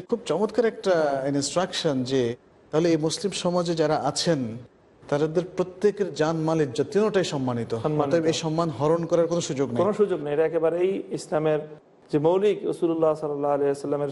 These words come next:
Speaker 2: শেষ মুহূর্তের যেই সব বিষয়গুলিতে তিনি গুরুত্ব দিয়েছেন, একেবারে জীবনের অন্তিম লগ্নে, সেই বিষয়গুলোর মধ্যে অন্যতম একটি। কাজেই আমরা অন্যের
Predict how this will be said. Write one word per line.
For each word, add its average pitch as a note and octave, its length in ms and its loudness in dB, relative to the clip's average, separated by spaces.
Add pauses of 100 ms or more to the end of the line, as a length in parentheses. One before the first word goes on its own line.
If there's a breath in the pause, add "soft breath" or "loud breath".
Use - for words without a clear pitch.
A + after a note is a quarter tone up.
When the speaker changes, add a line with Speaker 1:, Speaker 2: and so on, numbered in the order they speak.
Speaker 2:
শেষ A3 140 4 (140)
মুহূর্তের A3 480 2
যেই F3+ 180 2
সব E3+ 80 -2 (120)
বিষয়গুলিতে D#3+ 560 0 (640)
তিনি D#3 160 2 (140)
গুরুত্ব F3 200 4 (120)
দিয়েছেন, C3 320 -2 (760)
একেবারে D#3 260 4 (120)
জীবনের D#3 320 2
অন্তিম F3 320 0
লগ্নে, C3 280 -2 (500)
সেই D#3+ 220 2
বিষয়গুলোর C#3+ 480 2
মধ্যে C3 220 -6
অন্যতম C3+ 300 -4 (140)
একটি। B2 180 -8 (580)
কাজেই D3+ 340 0
আমরা E3 220 2 (800)
অন্যের E3+ 380 0